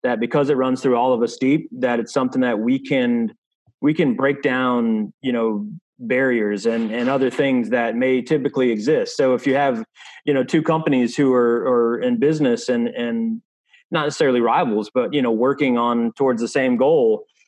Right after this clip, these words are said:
and this is something that you have your, your Orvis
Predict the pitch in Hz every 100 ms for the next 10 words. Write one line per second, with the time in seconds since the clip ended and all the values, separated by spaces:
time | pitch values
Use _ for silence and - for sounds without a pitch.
0 | - 123 123 143 151 - 139 139 127 123
1 | 120 120 127 131 127 117 120 117 110 120
2 | 123 143 147 131 120 - -